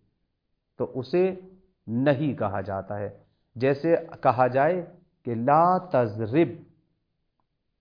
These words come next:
تم یہ کام مت کرو، لا تضرب، تو مت مار، تم مت مارو۔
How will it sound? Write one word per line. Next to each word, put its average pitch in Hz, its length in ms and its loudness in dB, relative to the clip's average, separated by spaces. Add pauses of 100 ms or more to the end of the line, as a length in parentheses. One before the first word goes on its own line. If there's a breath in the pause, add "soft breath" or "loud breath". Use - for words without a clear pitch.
(260)
تم 208 320 2
یہ 170 380 0
کام 156 460 0 (300)
مت 143 360 2
کرو، 110 240 -2
لا 131 300 2
تضرب، 196 600 -2 (360)
تو 196 240 0
مت 156 360 2
مار، 110 300 0 (580)
تم 113 340 -6
مت 160 300 -2
مارو۔ 95 360 -4